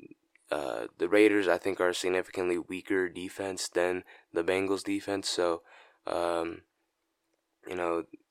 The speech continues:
we saw that Desmond Trufant, um, and Casey Hayward, they were two big players on that defense, uh, who really helped them.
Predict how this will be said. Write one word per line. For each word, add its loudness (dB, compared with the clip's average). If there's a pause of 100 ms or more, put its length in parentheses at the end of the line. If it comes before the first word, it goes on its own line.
(300)
we 0
saw 2
that 0
Desmond 0
Trufant, -2 (460)
um, -2
and -6 (340)
Casey 0
Hayward, 2
they 4
were 2 (360)
two 2
big 0
players -2
on 0
that 0
defense, -4 (460)
uh, 0 (300)
who 0
really 4
helped -2
them. -2